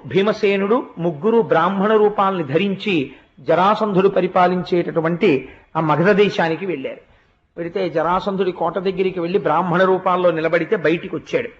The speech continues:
బయటికి వచ్చి, "మీకు ఏం కావాలని?" అడిగాడు. అడిగితే, "మాకు యుద్ధ భిక్ష కావాలి" అన్నారు. బ్రాహ్మణులైనటువంటి వారేమిటి, యుద్ధ భిక్ష అడగడం ఏమిటి అని వాడు తేరిపారి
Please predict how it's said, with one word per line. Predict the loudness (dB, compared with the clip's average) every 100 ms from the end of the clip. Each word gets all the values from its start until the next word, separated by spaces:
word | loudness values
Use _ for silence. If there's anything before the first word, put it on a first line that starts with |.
| _ _ _ -2
బయటికి | -2 0 -2
వచ్చి, | -2 -2
"మీకు | -4 -4 -4
ఏం | -4
కావాలని?" | -4 -2 0 0 -2
అడిగాడు. | -6 -14 -20 _ _ _ _ _
అడిగితే, | -6 -2 -2
"మాకు | -2 -2
యుద్ధ | -6 -6 -2
భిక్ష | 0 0 -2 -4
కావాలి" | -2 -2 -2 -4 -10
అన్నారు. | -12 -18 -20 _ _ _ _ _
బ్రాహ్మణులైనటువంటి | -12 -8 -6 -4 -2 -2 -4 -6 -8 -8 -8 -4
వారేమిటి, | -4 -4 -8 -8
యుద్ధ | -8 -2 -2
భిక్ష | -2 -6 -6
అడగడం | -6 -6 -8
ఏమిటి | -10 -14 -14 -12
అని | -10
వాడు | -10 -10
తేరిపారి | -6 -4 -4 -4 -4 -4